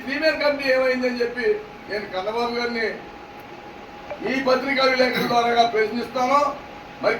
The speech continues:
కాపులు ఓటు అడిగే హక్కు మీకు ఉండాలంటే ఇది ఏమైందో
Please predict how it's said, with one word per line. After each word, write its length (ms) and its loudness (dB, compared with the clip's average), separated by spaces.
కాపులు 380 6
ఓటు 220 6
అడిగే 240 2
హక్కు 260 0
మీకు 220 -2
ఉండాలంటే 500 6
ఇది 180 -6
ఏమైందో 380 2